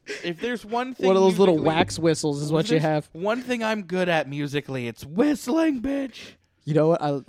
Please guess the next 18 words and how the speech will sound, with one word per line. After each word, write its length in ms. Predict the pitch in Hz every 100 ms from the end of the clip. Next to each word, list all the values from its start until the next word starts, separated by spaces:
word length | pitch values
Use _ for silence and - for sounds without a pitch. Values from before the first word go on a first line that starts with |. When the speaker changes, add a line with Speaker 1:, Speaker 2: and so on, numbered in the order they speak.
| - - -
Speaker 2:
I 200 | 139 190
would 360 | 196 135 123 135
ra-, 140 | 135
I 180 | 127 151
would 160 | 165 131
love 280 | 139 143 127
to 100 | 143
see 140 | 143
you 100 | 127
with 160 | 120 113
a 40 |
kazoo. 580 | - 127 104 113 98 185 _ _ - - _
Speaker 1:
Oh 140 | - 147
my 100 | 135
God, 220 | 143 135
or 200 | 147 147
a 60 | -
harmonica. 800 | 170 147 123 120 139 180 185